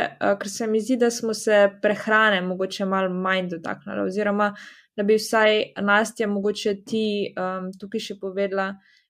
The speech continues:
kaka je recimo podpora glede prehrane v lutealni fazi za to anksioznost, a ne?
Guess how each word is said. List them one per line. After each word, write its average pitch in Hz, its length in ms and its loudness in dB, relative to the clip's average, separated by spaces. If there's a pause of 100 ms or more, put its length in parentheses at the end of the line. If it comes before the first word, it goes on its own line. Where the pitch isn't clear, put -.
(100)
kaka 208 280 0
je 208 260 2 (100)
recimo 202 400 -6
podpora 202 500 -4
glede 196 320 -4
prehrane 190 800 -2
v 180 160 -4 (340)
lutealni 190 560 -2
fazi 185 420 -2
za 180 140 -6
to 185 140 -4
anksioznost, 185 800 -6
a - 80 -12
ne? - 120 -8